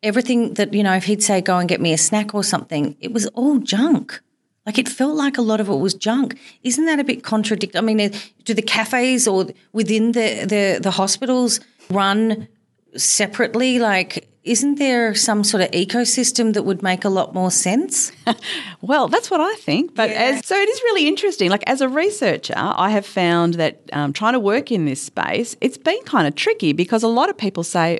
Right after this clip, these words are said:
Speaker 2: "Yeah, well, of course sport and rec centres and health services should food, s-, sell healthy food."
Speaker 1: Yeah, but they haven't.
Speaker 2: That's a no-brainer.
Speaker 1: Yeah.
Speaker 2: And then, yes, I have to say, "But they haven't been
Speaker 1: Yeah.
Speaker 2: traditionally." And so what we're trying to do is build research that supports them to make those changes.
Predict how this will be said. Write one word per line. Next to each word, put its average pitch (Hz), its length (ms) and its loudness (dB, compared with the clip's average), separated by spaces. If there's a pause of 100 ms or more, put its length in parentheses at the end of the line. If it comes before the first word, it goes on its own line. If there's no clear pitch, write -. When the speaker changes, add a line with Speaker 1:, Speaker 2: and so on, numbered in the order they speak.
(120)
Speaker 2:
"Yeah, 262 140 0
well, 269 220 2
of 277 140 2
course 220 300 0
sport - 340 -2
and 117 100 -4
rec 127 180 0
centres 135 360 -2
and 139 80 -6
health 135 180 -2
services - 460 -6
should - 220 -6
food, - 260 -6
s-, - 260 -12
sell - 260 0
healthy 127 280 -2
food." - 400 -6
Speaker 1:
Yeah, 240 120 -4
but 170 100 -4
they 156 80 -2
haven't. 180 240 -2
Speaker 2:
That's 302 160 -2
a - 20 0
no-brainer. 262 640 0
Speaker 1:
Yeah. 208 220 -2 (240)
Speaker 2:
And 220 200 0
then, 240 180 2
yes, 247 160 0
I 214 140 2
have 247 100 -4
to 226 60 -12
say, 220 100 -4
"But 190 300 -6 (140)
they 196 100 -2
haven't 170 480 -8
been - 140 -2
Speaker 1:
Yeah. 262 180 4
Speaker 2:
traditionally." - 640 -2
And 131 200 0
so 139 160 4
what 139 180 2
we're 190 160 4
trying 160 180 2
to 113 80 -2
do 123 180 -4
is 117 80 -4
build 107 300 -6
research 131 440 -2
that - 120 -8
supports - 500 -2
them 92 300 -2
to - 100 -6
make 110 240 -2
those 76 260 -4
changes. 143 640 -2